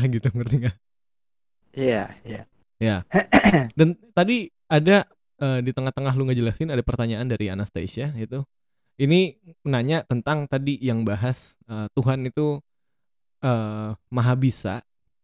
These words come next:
Speaker 1: Oleh karena itu bohong juga bisa, walaupun mungkin tidak mau.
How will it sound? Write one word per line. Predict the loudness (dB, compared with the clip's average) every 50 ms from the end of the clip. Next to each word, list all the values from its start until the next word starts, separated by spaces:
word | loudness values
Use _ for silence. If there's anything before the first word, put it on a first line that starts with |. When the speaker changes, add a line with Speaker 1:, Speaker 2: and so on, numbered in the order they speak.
| _ _ _ _ _ _ _ _ _ _ _ _
Speaker 1:
Oleh | -6 -4 -2 -2 -2
karena | -4 -4 -4 -4 -4
itu | -4 -2 -2 0 0
bohong | 2 0 2 2 2 2 2 0
juga | -2 -2 -2
bisa, | -2 -2 -4 -4 -4 -6 -6
walaupun | -6 -8 -8 -8 -4 -2 -2 0 0
mungkin | 0 -2 0 -2 -2 -2
tidak | 0 0 0 0 0 -2
mau. | 0 0 0 2 0 0 -2